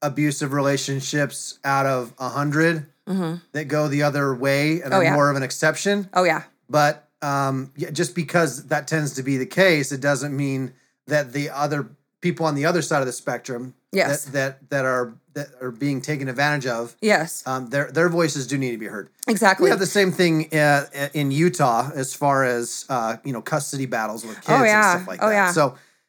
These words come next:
Speaker 1: I mean, I totally get that.
Speaker 2: Yeah, I mean, like, why, why is a lot of states have it that automatically the female gets the children when a lot of times, you know, and it's gotten better. It has,
Speaker 1: Mm-hmm.
Speaker 2: uh, nationwide.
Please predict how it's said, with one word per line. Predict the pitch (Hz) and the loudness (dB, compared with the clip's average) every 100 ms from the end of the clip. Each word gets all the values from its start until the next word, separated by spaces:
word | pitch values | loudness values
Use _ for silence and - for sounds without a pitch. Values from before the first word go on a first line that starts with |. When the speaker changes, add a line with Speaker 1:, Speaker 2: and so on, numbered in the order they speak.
| - | 0
Speaker 1:
I | 240 | 2
mean, | 214 | 6
I | 190 | 6
totally | 180 190 165 | 6 6 6
get | 147 131 | 4 0
that. | 127 95 - | -2 -6 2
Speaker 2:
Yeah, | 254 | 4
I | 190 220 | 6 4
mean, | 233 | 4
like, | 233 220 | 4 4
why, | 196 202 208 208 226 - | 4 6 6 6 2 -2
why | 196 202 196 208 220 208 | 2 6 6 6 4 2
is | 196 | 2
a | 196 | 2
lot | 185 180 | 4 4
of | 185 | 2
states | - 202 196 - | -2 0 0 -2
have | 240 269 | 0 0
it | 214 | 0
that | 180 - | 0 2
automatically | - 190 190 190 190 202 190 | 2 4 4 2 0 -2 -2
the | 180 | -4
female | 175 208 196 170 160 160 | -4 -2 0 2 2 2
gets | 165 165 - | -2 -6 -10
the | |
children | - - 196 170 58 170 - - - _ | -6 -2 0 -2 -4 -6 -12 -20 -20 _
when | 196 190 190 | 2 4 4
a | 185 | 4
lot | 180 226 | 4 4
of | |
times, | 226 185 175 160 | 2 0 0 -2
you | 233 | 0
know, | 226 | 2
and | 247 | 2
it's | 262 | 0
gotten | - 440 226 | 0 0 2
better. | 175 160 170 - | 2 0 -2 0
It | 220 | 2
has, | 214 185 160 147 151 | 4 4 2 -2 -6
Speaker 1:
Mm-hmm. | - | -6
Speaker 2:
uh, | 98 | -4
nationwide. | - 151 147 95 85 98 65 | 0 0 0 -2 0 0 -2